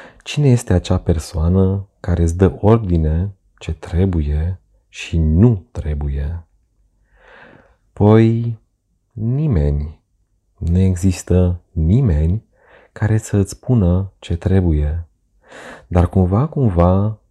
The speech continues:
tu tot dai controlul vieții tale acelei persoane din nori sau cuiva care nu este aici,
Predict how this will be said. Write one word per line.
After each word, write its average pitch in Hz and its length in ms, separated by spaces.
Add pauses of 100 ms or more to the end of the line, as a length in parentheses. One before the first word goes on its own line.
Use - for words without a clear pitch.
(320)
tu 107 120
tot 139 340
dai 107 240
controlul 95 600
vieții 85 340
tale 85 680
acelei 107 440
persoane 90 840
din 90 460
nori 78 500 (580)
sau - 220
cuiva 107 580 (340)
care 101 220
nu 120 120
este 117 260
aici, 104 480